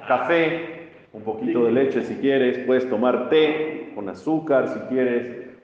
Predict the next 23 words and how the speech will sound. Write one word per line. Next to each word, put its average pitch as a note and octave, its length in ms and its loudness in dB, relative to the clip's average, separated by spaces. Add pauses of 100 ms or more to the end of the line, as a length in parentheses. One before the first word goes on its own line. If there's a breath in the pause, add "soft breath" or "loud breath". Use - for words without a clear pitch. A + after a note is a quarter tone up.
puedes D3 400 2
tomar C#3 300 4
agua. D3+ 1040 2
Unas F#3 180 2
personas, F3 400 2
por D3+ 180 2
ejemplo, E3 300 2
las, C#3 280 2
los C3 160 2
que C#3 140 0
hacen D3+ 220 0
ejercicio C3+ 720 -2
antes C3 500 0
de B2 140 2
la A#2+ 200 2
tefilá, G#2 360 -4
los F#2+ 160 -6
que A#2 100 -6
se - 80 -6
van B2+ 140 2
aquí B2 220 0
a A2+ 120 2
punto A2+ 340 -4